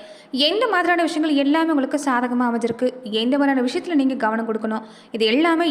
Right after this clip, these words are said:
இந்த பதிவுல நம்ம தொடர்ந்து பார்க்கலாம். மேலுமே தொழில் வாழ்க்கை, குடும்ப சம்பந்தப்பட்ட விஷயம், வியாபாரம் சம்பந்தப்பட்ட விஷயம், குழந்தைகள் சம்பந்தப்பட்ட விஷயம், இந்த உடல்நலம், இது எல்லாமே எப்படி அமைய போகுதுங்கிறத பத்தி தான் இந்த பதிவுல நாம தொடர்ந்து பார்க்க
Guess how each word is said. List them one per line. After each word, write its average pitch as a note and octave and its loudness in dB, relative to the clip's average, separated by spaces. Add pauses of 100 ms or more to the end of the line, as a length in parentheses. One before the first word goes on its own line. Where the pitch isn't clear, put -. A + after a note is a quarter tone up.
(100)
இந்த F#4+ 0
பதிவுல C4+ 2
நம்ம G#3+ -2
தொடர்ந்து C4 0
பார்க்கலாம். G3+ -2 (400)
மேலுமே A#3+ 2 (200)
தொழில் A#3+ 2
வாழ்க்கை, A3 0 (200)
குடும்ப D4 0
சம்பந்தப்பட்ட A3+ 0
விஷயம், A3+ -4 (240)
வியாபாரம் B3+ 2
சம்பந்தப்பட்ட A3+ -2
விஷயம், A3 -2 (120)
குழந்தைகள் C#4 2
சம்பந்தப்பட்ட A3 -2
விஷயம், A3 -6 (120)
இந்த A3+ 0 (100)
உடல்நலம், A3 0 (340)
இது B3 4 (120)
எல்லாமே F4 2 (180)
எப்படி G4+ -2 (100)
அமைய D4+ 4
போகுதுங்கிறத C4 0
பத்தி A3 -6
தான் A3 -4 (180)
இந்த E4+ 2 (120)
பதிவுல C4 2
நாம F#3+ -2 (120)
தொடர்ந்து A#3+ 0
பார்க்க G#3+ -4